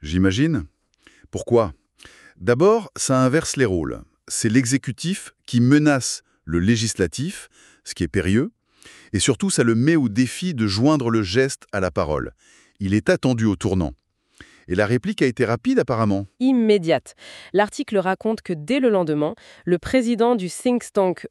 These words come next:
Speaker 2: Omega l'a interpellé sur les réseaux sociaux. Il lui a lancé un défi public sur un cas précis à Casablanca.
Speaker 1: Ah oui, un bien communal qui serait devenu un centre commercial géant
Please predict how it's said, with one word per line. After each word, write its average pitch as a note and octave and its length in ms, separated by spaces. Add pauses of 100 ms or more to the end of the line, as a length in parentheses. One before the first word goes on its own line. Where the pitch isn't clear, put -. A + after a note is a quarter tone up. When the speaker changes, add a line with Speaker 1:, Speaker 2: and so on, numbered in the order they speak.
Speaker 2:
Omega G3 560
l'a E3+ 200
interpellé E3+ 600
sur E3+ 140
les D#3 100
réseaux C3+ 240
sociaux. - 380 (320)
Il F#3 140
lui F3 100
a D#3 80
lancé G3 320
un E3+ 140
défi G#3+ 380
public A3 380
sur E3+ 200
un D#3 100
cas C3+ 160
précis - 480 (100)
à E3 100
Casablanca. C#3 540 (300)
Speaker 1:
Ah C#3 160
oui, E3 160 (500)
un A2+ 160
bien A#2 240
communal C3 640
qui A#2 140
serait F3 220
devenu B2 420
un G#2 100
centre B2 400
commercial A2 600
géant A2 460